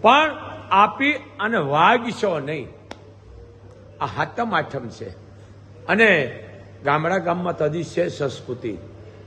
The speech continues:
બાકી તો સિટીની માલિકો તો ભૂંહળિયા વાળી નાખ્યા છે આપણે.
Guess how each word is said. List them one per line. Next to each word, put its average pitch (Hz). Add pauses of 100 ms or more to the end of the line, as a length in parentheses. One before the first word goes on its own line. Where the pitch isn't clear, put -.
(140)
બાકી 170
તો 156
સિટીની 160
માલિકો 151
તો 135
ભૂંહળિયા 147
વાળી 131
નાખ્યા 156
છે 165
આપણે. -